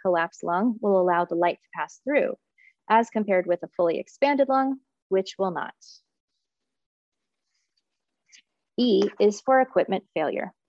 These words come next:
The best way to test for an equipment failure is to take your equipment out of the equation and see if the infant improves.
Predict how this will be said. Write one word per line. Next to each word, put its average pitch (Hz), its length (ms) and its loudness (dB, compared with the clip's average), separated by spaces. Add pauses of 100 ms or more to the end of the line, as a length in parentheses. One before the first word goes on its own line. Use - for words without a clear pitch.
(160)
The 196 60 0
best 226 380 0
way 269 140 4
to 277 80 -6
test 208 460 -4
for 214 140 4
an 190 80 0
equipment 185 460 -2
failure 190 360 4
is - 200 -4
to 196 100 -4
take 214 320 0
your 247 140 2
equipment 202 440 -2 (140)
out 185 180 2
of 202 80 0
the 220 100 2
equation 170 560 -2
and 180 160 -6
see 247 400 -4
if 202 120 0
the 170 120 2
infant 180 380 -2
improves. - 680 -4